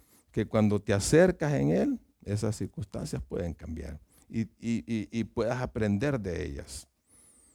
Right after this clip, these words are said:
¿verdad? Uno, y puedes aprender de ellas. Y por último, perdón, el número tres,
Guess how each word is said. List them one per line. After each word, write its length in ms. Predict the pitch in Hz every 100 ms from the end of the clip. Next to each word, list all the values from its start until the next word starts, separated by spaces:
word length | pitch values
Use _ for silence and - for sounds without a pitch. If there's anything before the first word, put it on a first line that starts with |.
| _ 95
¿verdad? 300 | 87 104 107
Uno, 240 | 117 107 104
y 400 | 113 104 98 92 - - - - _ - -
puedes 160 | 120
aprender 440 | 120 117 107 110 98
de 180 | 104
ellas. 60 | 104
Y 80 | 135
por 180 | 127 160
último, 580 | 180 151 151 165 190 175 - _ _ _
perdón, 340 | - 104 110 98 117
el 260 | 107 107
número 280 | 120 156 131
tres, 500 | - 104 76 - -